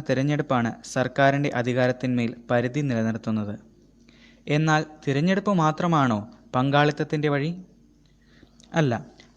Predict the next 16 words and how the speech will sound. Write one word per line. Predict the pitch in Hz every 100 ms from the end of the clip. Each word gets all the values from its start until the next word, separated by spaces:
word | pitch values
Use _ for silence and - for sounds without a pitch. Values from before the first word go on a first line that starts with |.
| 160
മറ്റു | 175 247
വഴികളിലൂടെയും | 220 202 185 180 170 160 160 147
ജനാധിപത്യ | 147 151 165 165 175 175
വ്യവസ്ഥയിൽ | 143 143 139 139 131 120
ജനപങ്കാളിത്തം | 127 139 156 147 143 139 131 123
സാധ്യമാണ്. | - 120 123 131 135 104 101 - - - - -
സർക്കാരിൻ്റെ | 135 135 147 147 147 143 143
നല്ല | 147 190 185
തീരുമാനങ്ങളെ | 165 156 147 147 139 135
സ്വാഗതം | - 135 135 139 139 123
ചെയ്തും | 117 110 110 - - -
മോശം | 143 170 202 190
തീരുമാനങ്ങളെ | 190 175 175 170 165 160 160
പ്രതിഷേധിച്ചും | 123 143 151 139 143 120 110 107
ജനങ്ങൾ | 131 131 139 131 -
സർക്കാരിൻ്റെ | 120 - 123 123 120 120